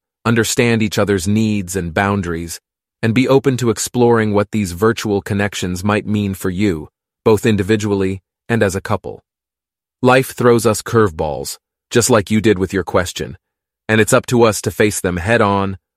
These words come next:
learn from them, and grow. Good luck, and thanks for listening.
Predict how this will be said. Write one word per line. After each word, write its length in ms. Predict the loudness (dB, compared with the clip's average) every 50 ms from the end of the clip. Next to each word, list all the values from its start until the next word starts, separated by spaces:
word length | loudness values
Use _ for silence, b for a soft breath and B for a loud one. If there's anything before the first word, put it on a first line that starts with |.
| _ 0
learn 320 | 4 4 6 6 4 2
from 200 | 2 0 0 2
them, 300 | 2 0 0 -2 -4 -8 -12 _ _ _ _
and 200 | -4 -2 -2 -2
grow. 400 | 0 0 0 0 0 -2 -6 -10 _ _ _ _ _ _ _ _ _ _ _ _ _ _ _ 2
Good 140 | 2 4 4
luck, 300 | 4 2 2 0 -6 -18 _ _ _ _ _ -4
and 120 | 0 2
thanks 240 | 2 2 2 2 0
for 120 | 0 2
listening. 420 | 2 2 0 -2 -4 -10 -10 -12